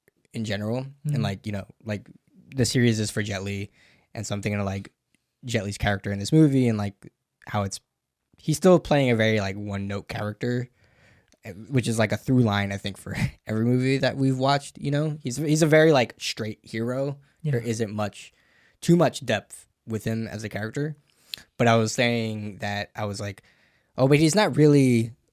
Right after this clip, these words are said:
Speaker 1: like, a hundred percent the star of the show in this movie 'cause there's so many other characters," particularly with, like, Fun, who kind of carries the plot in a lot of ways. But then when I was, like, rewatching it, I kind of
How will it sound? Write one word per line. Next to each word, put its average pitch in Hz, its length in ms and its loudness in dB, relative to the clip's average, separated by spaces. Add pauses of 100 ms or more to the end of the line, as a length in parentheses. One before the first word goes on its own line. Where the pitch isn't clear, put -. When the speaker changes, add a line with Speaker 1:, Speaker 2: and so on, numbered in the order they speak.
(120)
Speaker 1:
like, 113 200 -2
a 104 60 -4
hundred 135 280 -2
percent 117 360 -6
the 104 60 -12
star 120 220 0
of 104 100 -2
the 101 60 -10
show 110 240 -4
in 107 80 -6
this 98 140 -12
movie 101 280 -10
'cause 101 140 -10
there's 104 240 -12 (360)
so - 180 -4
many 117 220 0
other 104 140 -4
characters," 135 760 -4 (260)
particularly 147 540 4
with, 123 140 -4
like, 107 160 -4
Fun, 123 500 4
who 107 380 0 (760)
kind 113 180 2
of 101 100 -4
carries 104 380 0
the 107 80 -12
plot 104 280 -10
in 123 80 -8
a 120 40 -2
lot 127 180 -2
of 127 100 -4
ways. 151 420 -2 (140)
But 135 140 4
then 143 160 4
when 131 100 2
I 123 60 2
was, 113 100 0
like, 104 160 -4
rewatching 98 580 -8
it, 95 180 -18 (140)
I 101 60 -12
kind 101 220 -8
of 98 200 -14